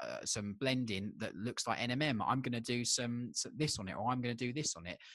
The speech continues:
When you start incorporating those things, like, for example, two of them have got bear heads, I was like,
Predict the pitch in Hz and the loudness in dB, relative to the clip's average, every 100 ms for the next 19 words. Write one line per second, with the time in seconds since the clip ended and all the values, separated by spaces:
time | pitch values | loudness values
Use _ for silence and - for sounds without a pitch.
0 | - _ 143 180 - 190 123 127 160 156 | -20 _ 0 2 4 4 2 0 2 2
1 | 104 104 - 104 101 - 113 95 98 - | 2 -4 -4 -4 -2 -2 -4 -4 -6 -6
2 | 104 110 101 101 - 135 107 110 110 - | -6 -6 -6 -4 2 2 2 -2 -2 -2
3 | - 135 113 101 92 - 107 | 2 2 2 -2 -8 -6 -4